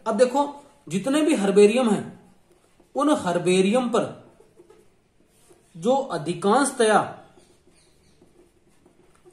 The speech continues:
अधिकांशतः जो क्लासिफिकेशन है वो किसका है,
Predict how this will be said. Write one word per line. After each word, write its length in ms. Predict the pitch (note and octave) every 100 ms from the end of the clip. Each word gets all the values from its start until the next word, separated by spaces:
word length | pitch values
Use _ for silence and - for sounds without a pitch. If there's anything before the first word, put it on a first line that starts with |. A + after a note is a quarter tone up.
| -
अधिकांशतः 880 | D#3 F3 F#3+ G3+ B3 - G#3 A#3+ C#4 - -
जो 120 | F3 A#3+
क्लासिफिकेशन 840 | - G3+ - B3 C4 C4 - B3
है 340 | A#3+ - - -
वो 120 | F3 G3+
किसका 400 | B3+ A#3 - A#3+
है, 220 | A3